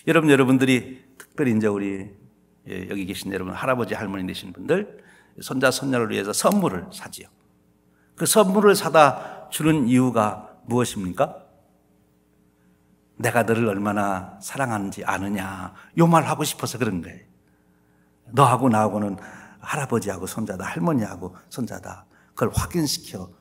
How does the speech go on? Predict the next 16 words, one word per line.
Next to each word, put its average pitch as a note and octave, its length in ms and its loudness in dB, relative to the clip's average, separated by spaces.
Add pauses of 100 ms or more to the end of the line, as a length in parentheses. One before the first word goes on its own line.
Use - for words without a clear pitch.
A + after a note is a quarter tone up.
(120)
주기 F#2 300 -10
위해서. E2+ 300 -16 (760)
근데 - 720 6
손자가 F3+ 880 6
선물만 G3+ 600 4
싹 - 400 6
챙겨 G3 280 0
들고 C#3+ 540 0
"할머니는 G3 420 2
가 E3 200 8
이제." C3 460 0 (280)
예, G2 240 0
이러면 E3 580 4 (260)
여러분 F#3 240 6
마음이 D#3 280 6
어떠세요? D#3+ 640 4